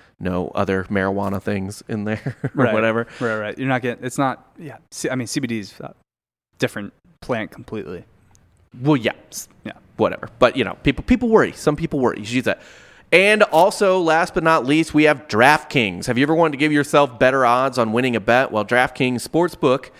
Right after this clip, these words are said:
Speaker 1: is giving you a chance to do just that. All players who place a bet on Sunday night's basketball game between L A and Denver, uh, will have a hand in lowering the over-under on that game. That's right. For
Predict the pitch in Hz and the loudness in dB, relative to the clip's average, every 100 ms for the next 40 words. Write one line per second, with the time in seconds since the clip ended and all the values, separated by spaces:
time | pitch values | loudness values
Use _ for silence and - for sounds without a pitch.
0 | - - _ 120 110 104 156 160 151 - | -20 -20 _ -4 -4 0 0 2 0 0
1 | 139 - 117 98 113 127 104 113 117 - | -2 -2 -8 -2 0 0 2 2 0 0
2 | 107 92 - 120 135 131 127 131 113 - | 0 0 2 0 2 2 0 -2 -4 0
3 | 127 110 95 113 - 107 - 113 107 104 | 0 0 0 0 2 -2 -2 -2 0 -2
4 | - 123 127 - 127 127 123 123 - 113 | 2 0 0 0 0 0 -2 -2 -2 -4
5 | - 113 120 120 98 95 - 123 214 123 | 0 0 2 0 -2 -4 0 2 4 2
6 | 82 107 _ - - - - 104 104 98 | -2 -6 _ -20 -20 -20 -2 2 2 4
7 | 113 131 123 131 131 127 117 110 107 120 | 4 4 2 0 0 0 -2 -2 2 4
8 | 139 139 139 135 117 - 123 120 104 117 | 4 2 0 0 0 4 4 4 2 2
9 | 113 104 95 98 95 98 95 107 - | 2 2 0 0 -2 -2 0 0 0